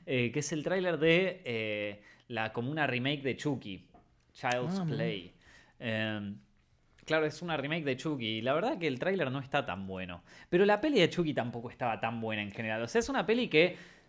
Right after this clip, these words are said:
Speaker 2: Pero una sátira, ¿no? O sea, era más
Speaker 1: Claro, sí,
Speaker 2: sí.
Speaker 1: eh, Child's Play, que es el nombre original de la pe-, la primera película de Chucky,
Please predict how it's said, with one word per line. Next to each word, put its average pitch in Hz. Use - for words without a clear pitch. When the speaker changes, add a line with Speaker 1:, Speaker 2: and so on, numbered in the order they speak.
Speaker 2:
Pero 151
una 160
sátira, 135
¿no? 143
O 160
sea, 139
era 135
más 139
Speaker 1:
Claro, 214
sí, 175
Speaker 2:
sí. 120
Speaker 1:
eh, 131
Child's 190
Play, 196
que 160
es -
el 127
nombre 135
original 123
de 117
la 98
pe-, 107
la 104
primera 131
película 104
de 104
Chucky, 131